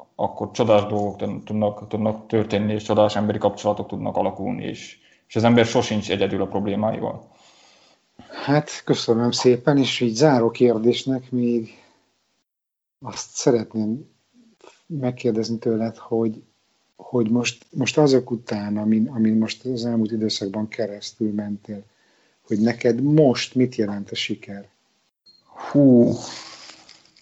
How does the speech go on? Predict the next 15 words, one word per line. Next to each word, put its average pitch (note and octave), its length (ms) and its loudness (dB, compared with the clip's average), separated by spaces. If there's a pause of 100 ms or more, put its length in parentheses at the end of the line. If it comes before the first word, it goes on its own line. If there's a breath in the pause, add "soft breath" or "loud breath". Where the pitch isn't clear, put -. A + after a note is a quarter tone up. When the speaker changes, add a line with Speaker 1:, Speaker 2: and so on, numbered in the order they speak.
(160)
Speaker 1:
ez C#3+ 220 4
egy, B2 320 2
ez A#2+ 120 0
egy A#2+ 100 0
nagyon A#2 420 6
jó G#2 180 0
kérdés. G#2+ 500 -4
Igazából C3 640 4
ezt, - 360 -2 (960)
ezt B2+ 280 2
még A2+ 140 2
nem A2 220 2
fogalmaztam G#2 1000 -4
annyira G#2+ 340 2
meg G#2+ 340 -2